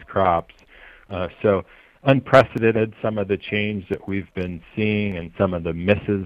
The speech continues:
that have been occurring, uh, coming into these crop reports. Uh, but hopefully we're starting to right the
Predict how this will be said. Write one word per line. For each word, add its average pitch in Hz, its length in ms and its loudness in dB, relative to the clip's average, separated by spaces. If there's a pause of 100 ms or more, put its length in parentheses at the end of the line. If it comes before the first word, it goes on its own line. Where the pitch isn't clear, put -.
that - 180 -4
have 92 280 4
been 90 160 -2
occurring, 95 760 0
uh, 85 160 -12 (220)
coming 90 340 0
into 95 380 0
these 87 240 -4
crop 95 360 8
reports. 95 520 0 (520)
Uh, 87 140 -4
but 87 300 0
hopefully 101 460 2
we're 85 200 -4
starting 87 380 0
to - 140 -14
right 85 320 -4
the 85 100 -10